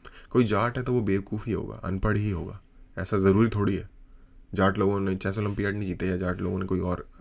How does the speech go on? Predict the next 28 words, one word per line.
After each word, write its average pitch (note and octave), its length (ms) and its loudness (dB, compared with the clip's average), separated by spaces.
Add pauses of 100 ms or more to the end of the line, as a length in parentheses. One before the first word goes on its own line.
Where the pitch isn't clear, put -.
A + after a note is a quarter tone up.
(160)
इस - 140 -8
तरीके F#2+ 260 0
के F#2+ 120 -6
काम G2 220 0
नहीं G#2 180 -4
किए F2 120 -4
जिसमें F2+ 260 -4
इंटेलिजेंस F2+ 460 -4
की E2+ 120 -12
ज़रूरत F2 240 -6
होती E2+ 260 -10
है। G#2+ 80 -14 (1120)
तो, F3 340 0 (440)
you A#2 200 0
know, C3+ 140 -2 (320)
same C#3+ 420 0
with, G#2+ 180 -2
like, F2+ 260 -2
Sikh - 240 -6
people। - 360 -6 (800)
तो A2+ 300 2 (920)
ये C3 480 -2
जो D#3+ 160 -8
स्टीरियोटाइप B2 880 0 (640)
करना G#2+ 400 4
है F2+ 440 0 (400)
बॉलीवुड F2+ 420 6
का, - 260 -12